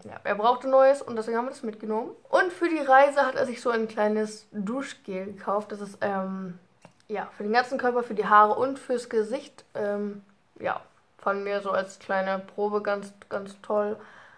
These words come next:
Das hat, ähm, ich glaub, fünfundneunzig Cent gekostet. Das ist halt so klein. Davon gibt's halt auch das große bei D M, aber das ist halt so die Reisegröße. Und er braucht halt, wie gesagt, eins und deswegen haben wir das mitgenommen, weil das, ähm, ja, ich glaub, das Schönste war da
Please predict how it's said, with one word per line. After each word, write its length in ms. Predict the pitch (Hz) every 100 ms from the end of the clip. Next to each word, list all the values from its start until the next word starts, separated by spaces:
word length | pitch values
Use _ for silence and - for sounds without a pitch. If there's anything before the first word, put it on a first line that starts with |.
| _
Das 100 | -
hat, 220 | 240 233 - -
ähm, 360 | 208 208 208
ich 80 | 208
glaub, 200 | - 202
fünfundneunzig 580 | 196 220 214 202 202 196
Cent 180 | 247 277
gekostet. 520 | - 302 294 285 - - _ _ -
Das 120 | 220
ist 40 |
halt 160 | 208 196
so 260 | 190 - - -
klein. 420 | 175 170 151 147
Davon 240 | - - 208
gibt's 100 | 202
halt 100 | 196
auch 100 | 180
das 120 | 185
große 280 | 220 262 294
bei 100 | 247
D 80 | 240
M, 220 | 247 247
aber 220 | - 196
das 80 | 202
ist 80 | 202
halt 140 | 202
so 100 | 202
die 140 | 196 190
Reisegröße. 840 | 190 202 196 185 175 175 - 202 - _ - - - -
Und 120 | 247
er 60 | 240
braucht 260 | 214 233 233
halt, 140 | 208
wie 60 | 226
gesagt, 280 | 214 214
eins 240 | - 208 214
und 100 | 202
deswegen 240 | 196 208
haben 120 | 214
wir 60 | 196
das 140 | 202
mitgenommen, 460 | 202 202 196 196 190
weil 180 | 185 180
das, 300 | 190 190 -
ähm, 400 | 196 180 175 175 175 _ _ _ -
ja, 80 | 92
ich 80 | -
glaub, 160 | 107
das 180 | - -
Schönste 460 | - 214 220 220 226
war 180 | 233 233
da 300 | 233 240